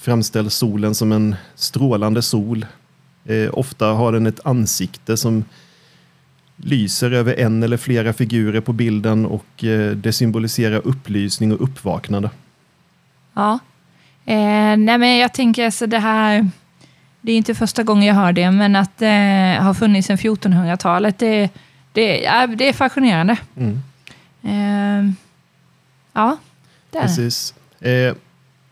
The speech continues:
Speaker 1: men ska vi ta och titta lite närmare på själva kortet då? Du kan ju vända upp det här, Elin, och berätta vad det är som du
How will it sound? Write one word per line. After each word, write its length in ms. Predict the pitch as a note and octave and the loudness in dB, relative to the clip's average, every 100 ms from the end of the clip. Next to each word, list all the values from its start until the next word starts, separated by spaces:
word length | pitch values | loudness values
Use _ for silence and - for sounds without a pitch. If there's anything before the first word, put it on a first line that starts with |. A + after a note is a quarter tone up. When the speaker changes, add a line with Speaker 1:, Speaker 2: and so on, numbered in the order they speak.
| _ _ _ | _ _ _
Speaker 1:
men 380 | - C#3+ C#3+ - | -4 0 0 -2
ska 140 | - D3+ | -4 -2
vi 140 | D3 | -2
ta 220 | C#3 D#3 | 0 0
och 120 | C3+ | 0
titta 320 | C3 D#3 - B2 | -2 -6 -2 -2
lite 220 | A#2+ B2 | 0 0
närmare 400 | C#3+ C3+ A2 A2+ | 0 2 0 -2
på 120 | B2 | -2
själva 300 | - A#2+ A#2+ | -2 -2 -2
kortet 480 | B2+ A#2+ - - C3+ | -4 -8 -6 -8 -2
då? 220 | C#3+ A2 - | 0 0 -4
Du 100 | A#2+ | -8
kan 140 | B2 C3 | -2 0
ju 60 | |
vända 260 | A#2+ B2+ B2 | 2 2 0
upp 180 | A2 - | -2 -2
det 80 | B2+ | 0
här, 60 | A#2 A2+ A#2 | 0 2 0
Elin, 200 | A2+ A2+ | 2 2
och 200 | A2+ G#2 | 0 -2
berätta 380 | A2+ A2+ A2+ - | -4 -4 -4 -2
vad 120 | A2 A2+ | -2 0
det 60 | |
är 180 | A2 A#2+ - | 0 -2 -10
som 180 | - | -6
du 80 | A2+ | -4